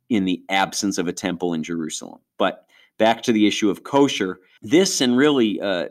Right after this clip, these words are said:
many of the other things we'll talk about today have to do with God really drawing a line of demarcation between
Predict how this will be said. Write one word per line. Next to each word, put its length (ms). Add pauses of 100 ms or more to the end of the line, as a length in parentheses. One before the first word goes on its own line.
many 520
of 80
the 100
other 140
things 200
we'll 120
talk 200
about 200
today 320 (240)
have 260
to 100
do 380
with 380 (160)
God 380 (100)
really 720 (240)
drawing 560
a 100
line 300
of 140
demarcation 920 (300)
between 600